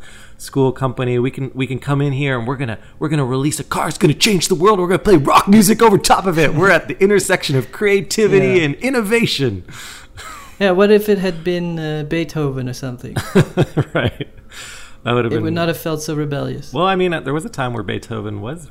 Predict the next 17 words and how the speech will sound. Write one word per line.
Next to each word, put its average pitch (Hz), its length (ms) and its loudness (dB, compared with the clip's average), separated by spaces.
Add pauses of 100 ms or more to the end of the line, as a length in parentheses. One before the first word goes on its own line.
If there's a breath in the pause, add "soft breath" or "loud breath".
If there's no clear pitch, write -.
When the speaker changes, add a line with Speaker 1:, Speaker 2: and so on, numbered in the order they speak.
Speaker 1:
quite 104 320 -10
rebellious, 90 600 -12 (180)
as 104 180 -16
you 92 80 -12
know, 95 200 -10
historically 95 680 -12
speaking. 107 580 -16 (580 loud breath)
Speaker 2:
Yeah. 120 220 0
Speaker 1:
Um, 117 320 -8 (100)
but 147 120 0
the 170 100 4
reason 220 260 2
most 156 200 2
people 147 180 0
talk 123 220 0
about 107 180 -4
Tesla, 110 640 -4